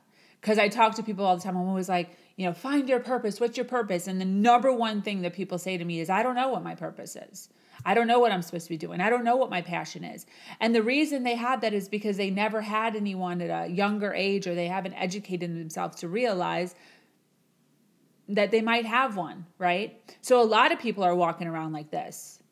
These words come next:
You'll drive yourself insane trying to figure it out. I totally get it. I totally, I, I am a hundred percent with you, and I see it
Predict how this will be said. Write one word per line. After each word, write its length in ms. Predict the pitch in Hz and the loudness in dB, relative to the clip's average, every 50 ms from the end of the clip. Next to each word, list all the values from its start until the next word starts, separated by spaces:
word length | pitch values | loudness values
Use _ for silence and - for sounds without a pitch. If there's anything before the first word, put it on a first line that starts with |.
| _ _ _ _ | _ _ _ _
You'll 200 | 185 180 226 233 | 2 6 6 6
drive 300 | 226 226 233 220 226 226 | 6 6 4 2 2 2
yourself 360 | 214 226 214 - 233 208 208 - | 0 -2 -2 -2 -2 -2 -2 -4
insane 360 | 208 190 208 - 220 233 214 | -8 -8 -8 -8 -6 -6 -6
trying 240 | 202 208 196 185 185 | -6 -6 -6 -8 -8
to 80 | 175 | -6
figure 280 | - 202 190 185 190 185 | -8 -6 -6 -4 -4 -4
it 60 | 185 | -4
out. 260 | - - - - - - | -4 -4 -6 -8 -8 -6
I 60 | - | -6
totally 460 | 180 170 190 220 233 226 220 220 220 | -6 -2 2 2 4 4 2 0 0
get 200 | 196 202 190 180 | 0 -2 -2 -2
it. 160 | 165 165 - - _ _ _ _ _ _ _ _ _ _ _ _ | -4 -6 -10 -12 _ _ _ _ _ _ _ _ _ _ _ _
I 120 | 160 175 180 | -4 -4 -2
totally, 440 | 175 202 202 202 196 196 190 180 175 | 0 0 0 2 2 0 -2 -2 0
I, 280 | 170 170 170 - - - - | 0 0 0 -2 -4 -12 -12
I 200 | - 175 180 180 | -8 -2 0 0
am 220 | 175 165 165 165 | 0 0 -2 -4
a 80 | 165 170 | -6 -6
hundred 380 | 185 160 208 240 233 233 220 | -6 0 0 2 2 2 0
percent 360 | 226 226 202 208 220 196 180 165 | 0 -2 -4 -2 -4 -4 -4 -4
with 220 | 185 190 185 - | -6 -6 -6 -4
you, 160 | 185 180 180 | -4 -4 -2
and 140 | 180 175 170 | -2 -4 -4
I 100 | 160 165 | -4 -4
see 320 | 160 - - - 214 208 | -6 -8 -10 -8 -6 -4
it 140 | 196 190 - | -6 -6 -8